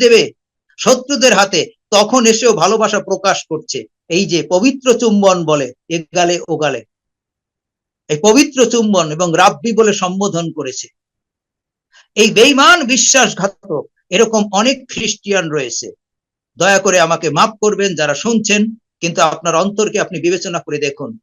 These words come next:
আপনি জিহুদার মতন খ্রিস্টকে ভালোবাসেন, না প্রেরিত পিতরের মতন, না সাধু পৌলের মতন, না রুতের মতন, না জোনাথনের মতন খ্রিস্টকে ভালোবাসেন?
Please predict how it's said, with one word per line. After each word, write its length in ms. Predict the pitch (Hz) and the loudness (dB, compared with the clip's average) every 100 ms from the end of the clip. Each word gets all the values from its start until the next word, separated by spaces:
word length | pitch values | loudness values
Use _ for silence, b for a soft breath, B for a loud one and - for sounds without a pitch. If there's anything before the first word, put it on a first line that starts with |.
| _ _ | _ _
আপনি 240 | 151 147 151 | -8 -6 -8
জিহুদার 480 | - 165 226 226 170 | -4 -4 0 0 0
মতন 420 | 180 180 143 139 _ _ | -4 -4 -8 -10 _ _
খ্রিস্টকে 440 | - 202 214 208 | -6 -4 -4 -2
ভালোবাসেন, 720 | 160 170 214 180 185 262 190 - _ _ | -2 0 2 0 0 -4 -6 -10 _ _
না 120 | 160 | -6
প্রেরিত 480 | 165 175 175 190 196 - | -4 -2 0 0 0 -8
পিতরের 360 | 202 220 220 | -6 -2 -2
মতন, 400 | 214 175 247 233 135 _ _ _ - | -2 -4 -2 -2 -4 _ _ _ -4
না 260 | 175 165 151 | 0 0 -4
সাধু 520 | - 185 190 220 175 - | -2 0 2 0 -2 2
পৌলের 340 | 196 233 240 | 2 6 4
মতন, 460 | 196 185 262 202 - _ _ _ _ - | 2 0 -2 -2 -6 _ _ _ _ -4
না 160 | 170 165 - _ _ _ _ _ _ _ _ | -2 -2 -6 _ _ _ _ _ _ _ _
রুতের 340 | 147 214 254 247 | -2 4 4 4
মতন, 320 | 208 208 262 | 2 0 0
না 120 | 180 | 0
জোনাথনের 500 | 151 190 196 202 165 | -2 -6 -6 -6 -8
মতন 280 | 147 - 135 | -8 -10 -14
খ্রিস্টকে 460 | 135 147 - 156 | -10 -14 -12 -10
ভালোবাসেন? 640 | 135 120 127 113 - 113 | -8 -6 -6 -8 -12 -18